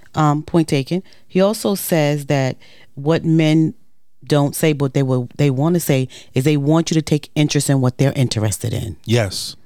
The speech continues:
Speaker 1: Like, it is the shi-, he, he said, "It is the shining of a man's day,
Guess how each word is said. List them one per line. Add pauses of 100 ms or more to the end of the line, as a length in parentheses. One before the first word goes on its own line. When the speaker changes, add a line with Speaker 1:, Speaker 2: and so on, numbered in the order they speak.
(500)
Speaker 1:
Like, (240)
it
is
the
shi-,
he,
he
said,
"It
is
the
shining (360)
of
a
man's (360)
day,